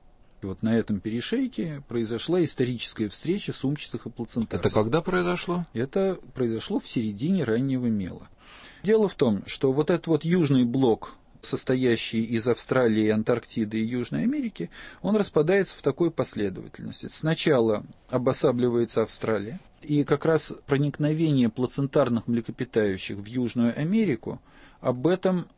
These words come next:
Speaker 1: недвусмысленно говорит. Дело в том, что из них никто не достиг Австралии. Мы даже по прямым ископаемым, правда, кайнозойского возраста,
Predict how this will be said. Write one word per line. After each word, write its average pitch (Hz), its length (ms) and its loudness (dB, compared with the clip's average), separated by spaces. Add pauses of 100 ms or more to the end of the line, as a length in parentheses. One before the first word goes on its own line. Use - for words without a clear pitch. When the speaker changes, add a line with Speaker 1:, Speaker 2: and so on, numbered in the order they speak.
Speaker 1:
недвусмысленно 143 800 0
говорит. 131 480 0
Дело 127 240 0
в - 60 -14
том, 170 180 0
что - 160 -2
из 135 240 -4
них 160 220 0
никто 156 400 0
не 160 120 0
достиг 143 420 -2
Австралии. 95 600 -4 (380)
Мы 139 240 4
даже 135 320 2
по - 160 0
прямым 170 580 4
ископаемым, 110 720 2
правда, 110 340 2
кайнозойского 110 920 0
возраста, 95 520 -10